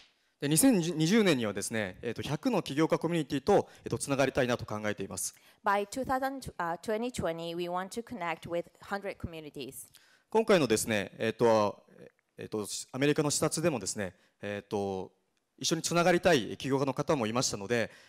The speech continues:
Speaker 1: えーと、そういったコミュニティも含めて、えーと、増やしていきたいなと思っています。
Speaker 2: Through this program, th-,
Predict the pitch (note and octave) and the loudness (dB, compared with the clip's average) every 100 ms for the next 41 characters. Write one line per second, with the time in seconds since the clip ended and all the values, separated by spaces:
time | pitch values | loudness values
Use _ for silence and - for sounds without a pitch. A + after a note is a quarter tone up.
0 | _ - A#2 F3 F3 F3+ F3 F#3+ F#3 E3+ | _ -12 -4 -2 0 -2 0 -2 0 -2
1 | - A3+ E3 B2 F#2 - G2+ G2+ A#2 G#2+ | -2 -2 2 2 2 -4 -8 -6 -6 -6
2 | C#3 C#3 A#2 - A#2+ A2+ A2 G2 - F#2+ | -2 -2 -2 0 0 0 -2 -6 -8 -12
3 | F2+ - - _ - - B3+ C4 C4+ - | -8 -10 -10 _ -8 0 0 0 -2 -4
4 | A#3 G#3 G3+ G3+ F#3+ - | -2 0 0 -2 -6 -16